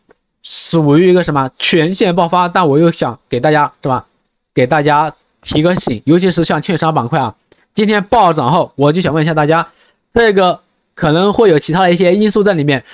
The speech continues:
如果说周末没有出现利好的话，那么你想想，它今天到了这个前高附近，到了这个前高附近，会不会在下周迎来一个什么呢？迎来一个低开呢？那还是有可能的啊。所以说，如果你是后排跟风的，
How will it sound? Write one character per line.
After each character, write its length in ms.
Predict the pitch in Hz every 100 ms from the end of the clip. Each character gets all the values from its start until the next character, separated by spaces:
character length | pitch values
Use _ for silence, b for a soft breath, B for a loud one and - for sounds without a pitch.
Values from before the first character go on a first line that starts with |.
| B
如 220 | 247 302
果 120 | 233
说 140 | 185 214
周 260 | 254 254
末 200 | 262 247
没 100 | 165
有 100 | 190
出 160 | 151 214
现 160 | 214
利 140 | 240 226
好 180 | 165 123
的 60 |
话， 240 | - 151 - _ -
那 100 | 190
么 140 | 175
你 120 | 147
想 200 | 147 151
想， 160 | 160 123
它 160 | - 165
今 160 | 175
天 180 | 170 170 -
到 160 | 185
了 100 | 151
这 80 | 160
个 140 | 156
前 360 | 143 - 135 151
高 200 | 160 165
附 160 | 180 175
近， 180 | 185 - B B B -
到 80 |
了 80 | 175
这 120 | 160
个 80 | 160
前 180 | 160 151
高 140 | 165
附 120 | 156 170
近， 160 | 151 - _ _
会 440 | - 240 214 170
不 140 | 147 143
会 100 | 160
在 320 | 185 156 - _ _ _
下 480 | - - 202 160 131
周 320 | - 175 175
迎 360 | 156 143 143 170
来 180 | 160 143
一 140 | 135
个 100 | 156
什 140 | 147 131
么 60 |
呢？ 100 | 139 b b b
迎 140 | - 147
来 80 | 143
一 20 |
个 80 | 143
低 240 | - 196 196
开 160 | 202
呢？ 140 | 196 185 _ _ _ _ _ _
那 200 | 185 185
还 220 | 160 160
是 100 | 185 175
有 120 | 180
可 200 | - 147
能 140 | 120
的 80 | 160
啊。 240 | 143 127 - b b
所 120 | 190
以 40 |
说， 140 | 180 185
如 140 | 196
果 80 | 208
你 100 | 160
是 80 | -
后 160 | 214
排 140 | 175 165
跟 180 | 196 185
风 140 | 220
的， 200 | 202